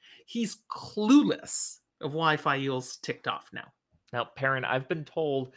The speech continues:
Speaker 2: you should never tell a woman she looks tired.
Speaker 1: <laughs> Is that what Rach has told you? Never, never say that to her?
Speaker 2: No, I think I first saw that in Doctor Who, strangely enough.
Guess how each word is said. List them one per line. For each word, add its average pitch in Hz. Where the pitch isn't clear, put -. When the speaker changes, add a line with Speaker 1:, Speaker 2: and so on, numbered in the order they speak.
Speaker 2:
you 120
should 107
never 113
tell 123
a 113
woman 107
she -
looks 101
tired. 90
Speaker 1:
<laughs> 254
Is 156
that 175
what 147
Rach 151
has 170
told 175
you? 190
Never, 151
never 143
say 156
that 165
to -
her? 139
Speaker 2:
No, 170
I 185
think 311
I 415
first 311
saw 226
that 202
in 139
Doctor 139
Who, 123
strangely 190
enough. 202